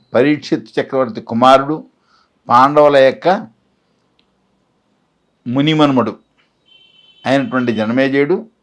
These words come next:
దక్షిణ దిగ్విజయ యాత్రకు వచ్చిన సందర్భంగా చైత్రమాసం,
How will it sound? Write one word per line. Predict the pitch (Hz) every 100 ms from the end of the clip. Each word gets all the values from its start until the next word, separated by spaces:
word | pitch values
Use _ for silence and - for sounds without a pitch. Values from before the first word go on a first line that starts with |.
| _ _ _ _ 101
దక్షిణ | 104 123 120 202 190 143
దిగ్విజయ | 135 170 175 175 165
యాత్రకు | 156 156 143 139
వచ్చిన | 113 131 117
సందర్భంగా | 117 123 120 120 123 151 196 - _ _ _ _ _ _ - 131
చైత్రమాసం, | 139 - 160 151 131 139